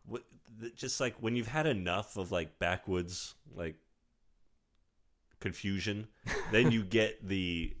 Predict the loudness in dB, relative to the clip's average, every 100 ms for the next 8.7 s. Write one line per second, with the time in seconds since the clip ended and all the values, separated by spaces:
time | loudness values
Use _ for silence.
0 | 0 2 0 2 2 2 -2 -4 -6 -6
1 | -8 -10 -16 -20 -6 -2 -2 -4 -8 -4
2 | -4 -4 -4 -6 -4 0 0 -2 -6 -10
3 | -4 0 2 2 -2 -4 -8 -10 -12 -12
4 | -12 -14 -18 _ 0 2 2 0 0 0
5 | -2 -4 0 0 -2 -10 _ _ _ -4
6 | -2 -2 -4 -10 -6 -2 -2 -2 -6 -2
7 | 0 2 2 2 0 0 -2 _ -12 -4
8 | -4 -4 -8 -2 -2 -2 -6